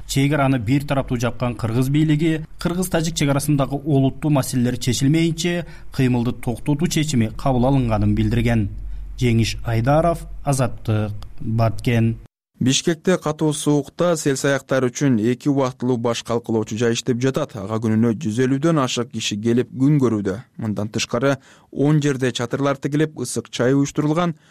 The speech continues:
Speaker 2: Ага жылынуучу жери жоктор, сыртта иштегендер келип отуруп кетсе болот. Ушул күндөрү Бишкекте абанын табы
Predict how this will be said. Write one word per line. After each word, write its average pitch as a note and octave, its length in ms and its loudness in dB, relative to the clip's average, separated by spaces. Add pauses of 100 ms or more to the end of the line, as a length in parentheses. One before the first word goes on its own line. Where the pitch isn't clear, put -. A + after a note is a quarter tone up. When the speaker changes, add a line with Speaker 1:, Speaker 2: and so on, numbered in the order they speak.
(200)
Speaker 2:
Ага C#3+ 240 0
жылынуучу C3+ 500 2
жери A#2+ 320 0
жоктор, D3 500 0
сыртта - 360 -2
иштегендер A2+ 500 0
келип B2 380 0
отуруп D#3 400 0
кетсе - 180 -4
болот. G2 380 -4
Ушул - 260 -2
күндөрү A#2+ 320 4
Бишкекте A#2+ 400 -2
абанын B2 240 2
табы B2+ 300 0